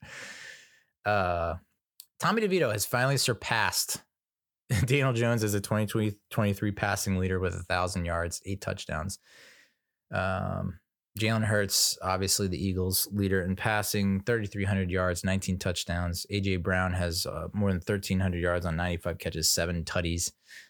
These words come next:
And DeAndre Swift is their rushing leader with almost nine hundred yards on less than two hundred carries, four touchdowns. They're all gonna be problems for us. I mean, it's like, it's just, everyone's gonna be a problem. So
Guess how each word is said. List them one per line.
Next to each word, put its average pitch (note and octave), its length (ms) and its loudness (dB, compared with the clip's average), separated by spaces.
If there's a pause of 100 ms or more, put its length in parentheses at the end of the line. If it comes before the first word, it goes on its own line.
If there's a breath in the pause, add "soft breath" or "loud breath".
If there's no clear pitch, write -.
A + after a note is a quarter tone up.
(160 loud breath)
And F2+ 80 -2
DeAndre E2+ 400 0
Swift - 340 -2
is E2 160 -4
their E2 140 -2
rushing E2 340 -4
leader E2 260 -6
with - 220 -8
almost E2 300 -4
nine F#2 340 0
hundred F2 300 -2
yards G1+ 420 -6
on E2 200 -6
less F2+ 200 -4
than F2+ 100 -4
two G2 140 -8
hundred F2 240 -4
carries, E2+ 500 -4 (240)
four G2 180 -6
touchdowns. - 680 -10 (2000 soft breath)
They're D3 140 2
all C#3+ 140 4
gonna A#2+ 100 2
be F#2+ 100 0
problems C2 380 -2
for G#1+ 220 -4
us. - 200 0
I F#2+ 40 0
mean, F#2 140 4
it's F2+ 200 0
like, F2+ 240 0
it's G2+ 260 0
just, - 560 0 (440 loud breath)
everyone's G2 260 0
gonna F2+ 140 0
be D2 60 0
a C#2+ 40 -2
problem. - 540 -8
So F2 460 2